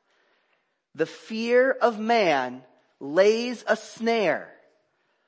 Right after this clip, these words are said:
but whoever trusts the Lord is safe."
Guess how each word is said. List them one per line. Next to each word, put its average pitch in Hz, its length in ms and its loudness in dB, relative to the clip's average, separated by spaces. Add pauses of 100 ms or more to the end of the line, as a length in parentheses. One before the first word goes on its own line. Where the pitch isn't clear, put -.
(160)
but 175 180 0
whoever 202 720 -2
trusts - 680 -6
the 220 160 2
Lord 143 600 2 (600)
is 175 220 -2
safe." - 760 -4